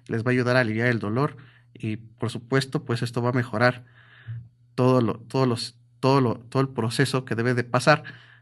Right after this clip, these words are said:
pero de una manera que sea sin dolor y, y, y que,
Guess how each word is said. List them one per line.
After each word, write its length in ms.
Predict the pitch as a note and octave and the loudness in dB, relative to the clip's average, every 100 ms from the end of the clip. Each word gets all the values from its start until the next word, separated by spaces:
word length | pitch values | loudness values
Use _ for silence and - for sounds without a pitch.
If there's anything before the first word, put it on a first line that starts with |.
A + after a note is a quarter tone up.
| _ - | _ -8
pero 180 | A#2 | -4
de 80 | A2+ | -2
una 160 | B2 B2+ | 0 2
manera 540 | A2 A2+ A#2+ A#2 - - _ _ _ | 0 0 0 0 -4 -20 _ _ _
que 140 | - | -6
sea 140 | A2+ B2+ | 0 0
sin 200 | - B2 | 0 -2
dolor 380 | G#2 A#2+ G3 - - - _ | 0 2 2 -2 -18 -20 _
y, 80 | - A2+ - | -10 -10 -8
y, 140 | A2+ A#2 - | -10 -10 -12
y 120 | A2+ | -8
que, 280 | - A2 | -4 -4